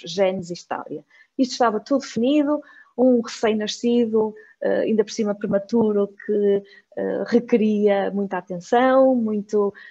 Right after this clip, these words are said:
ah, muitas horas, muita dedicação, e depois como sendo, sendo mãe de, de primeira, de primeira leva, como se costuma dizer, ah, eu queria fazer tudo perfeito, não é? Eu queria,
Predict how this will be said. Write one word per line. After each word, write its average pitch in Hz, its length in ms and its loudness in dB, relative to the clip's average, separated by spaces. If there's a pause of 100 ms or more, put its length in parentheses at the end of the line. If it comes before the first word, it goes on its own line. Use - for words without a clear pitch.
(180)
ah, 196 420 -4 (300)
muitas 220 400 2
horas, 247 360 4
muita 214 280 0
dedicação, 202 680 -4
e 196 60 -4
depois 196 320 -12
como 190 440 -10
sendo, 190 520 -4 (340)
sendo 214 380 0
mãe 208 400 0
de, 185 280 0
de 190 120 -4
primeira, 196 760 -2
de 190 120 -12
primeira 190 360 0
leva, 196 340 0
como 208 140 -8
se 202 80 -16
costuma 190 360 -6
dizer, 196 440 0 (440)
ah, 196 200 -2 (140)
eu 208 140 2
queria 190 200 -2
fazer 170 160 -16
tudo - 140 -20
perfeito, 285 460 -6
não 160 120 -12
é? 208 80 -8
Eu 180 60 -8
queria, 180 400 -8